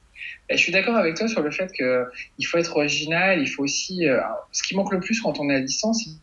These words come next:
entendu le contact physique. Donc c'est vrai que c'est hyper important, par exemple, de communiquer, euh, justement, en envoyant, comme tu disais, euh, des lettres, des cadeaux, euh, des petits mots doux.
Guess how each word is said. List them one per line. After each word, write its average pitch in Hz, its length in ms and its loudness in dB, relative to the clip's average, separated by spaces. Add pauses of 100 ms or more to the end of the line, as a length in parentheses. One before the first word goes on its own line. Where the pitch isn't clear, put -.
(300)
entendu 160 160 -2
le 180 60 -6
contact 151 300 0
physique. 185 500 -2 (260)
Donc 139 80 -6
c'est 160 80 0
vrai 185 40 0
que - 60 -4
c'est 139 120 2
hyper 170 260 2
important, 170 380 0
par 160 100 2
exemple, 156 200 0
de 139 60 2
communiquer, 147 680 -2
euh, 135 160 4
justement, 151 260 -2
en 147 80 -2
envoyant, 135 260 0
comme 139 120 -8
tu - 160 -6
disais, 143 340 0
euh, 123 120 2 (400)
des 127 80 2
lettres, 165 480 2
des 131 140 0
cadeaux, 160 600 4
euh, 135 160 4
des 131 100 -4
petits - 300 -8
mots 143 120 0
doux. 208 300 0